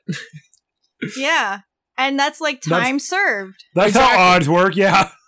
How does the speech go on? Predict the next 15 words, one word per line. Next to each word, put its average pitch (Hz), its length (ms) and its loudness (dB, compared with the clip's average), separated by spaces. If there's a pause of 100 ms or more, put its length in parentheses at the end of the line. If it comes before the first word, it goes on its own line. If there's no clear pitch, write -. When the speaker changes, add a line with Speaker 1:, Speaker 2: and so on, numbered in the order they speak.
Speaker 2:
Yeah. 269 400 -4
Speaker 1:
Money 254 560 -2 (120)
is 196 420 -2
like 147 300 -2
time 147 340 0
served, 165 480 -2
except 160 460 -4
it's 165 180 -6
less 165 260 -2
fair. 180 380 -6 (640)
Speaker 3:
True. 302 280 4 (220)
Speaker 2:
<laughs> 294 240 -8
Speaker 3:
That's 196 240 0
accurate, 170 640 0
maybe. 175 340 2